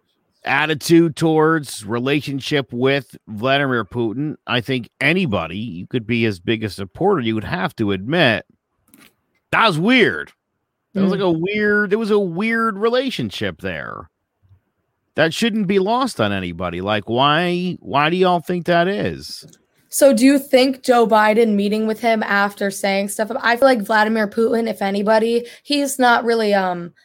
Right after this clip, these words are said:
Speaker 2: like, a forgiving guy. He's not really that
Speaker 1: A
Speaker 2: kind of
Speaker 1: murderer,
Speaker 2: dude.
Speaker 1: like Joe Biden said. Joe Biden isn't, that wasn't Joe Biden opining
Speaker 2: Yeah.
Speaker 1: about Vladimir Putin. I mean, everybody knows around the globe that he's a killer. That's what he does. He kills people.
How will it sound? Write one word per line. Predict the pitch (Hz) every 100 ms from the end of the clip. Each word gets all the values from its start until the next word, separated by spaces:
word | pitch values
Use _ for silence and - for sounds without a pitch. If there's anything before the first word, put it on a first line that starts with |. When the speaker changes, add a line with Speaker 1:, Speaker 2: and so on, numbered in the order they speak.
| _
Speaker 2:
like, | 233 208
a |
forgiving | - 220 - 233 220 196 175 170
guy. | 185 175 156 208 220 220
He's | 233 214 220
not | 208 214
really | 190 185
that | 185
Speaker 1:
A | -
Speaker 2:
kind | 160 151
of | 151
Speaker 1:
murderer, | 247 392 190 127
Speaker 2:
dude. | 110
Speaker 1:
like | 127 131
Joe | - 156 165
Biden | 139 175 170 123
said. | - 233 165
Joe | 87 139
Biden | 127 147 175 160 160
isn't, | - 135 147 139 _ _ _ _
that | 175 170
wasn't | 240 202 247 151
Joe | 185 180
Biden | 127 147 165 160 139 -
opining | 135 131 - 160 160 135 101 80 80 _ _ _
Speaker 2:
Yeah. | - 233 214 175 -
Speaker 1:
about | 131 120 135 127 -
Vladimir | 107 120 151 139 120 104
Putin. | 87 147 127 80 95
I | 95
mean, | 104 107
everybody | 107 110 110
knows | 104 117 107 101 90 - - - _ -
around | 120 131
the | 104
globe | 92 170 107 82 76
that | 95
he's | 104 101
a |
killer. | - 220 82 78
That's | 78 80 -
what | 92
he | 95
does. | 117 90 69
He | 65
kills | - 113 101
people. | - 67 - 50